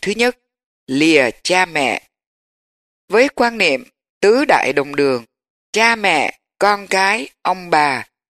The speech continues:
cứ quây quần với nhau, càng nhiều thế hệ sống chung trong một mái nhà,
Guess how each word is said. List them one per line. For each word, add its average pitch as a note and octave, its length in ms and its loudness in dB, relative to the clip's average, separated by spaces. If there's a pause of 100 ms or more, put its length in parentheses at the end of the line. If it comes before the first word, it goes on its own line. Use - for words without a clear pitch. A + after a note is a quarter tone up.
cứ C4+ 240 2
quây A#3 300 4
quần D#3+ 340 -2
với F3 160 0
nhau, F#3 360 -2 (540)
càng F3+ 280 -2
nhiều F#3 300 -2
thế A3+ 240 -2
hệ F3 340 2
sống A#3 340 -4
chung G#3+ 280 -2 (100)
trong F#3+ 200 -2
một D3 240 -4
mái F#3 200 -2
nhà, D#3+ 400 -2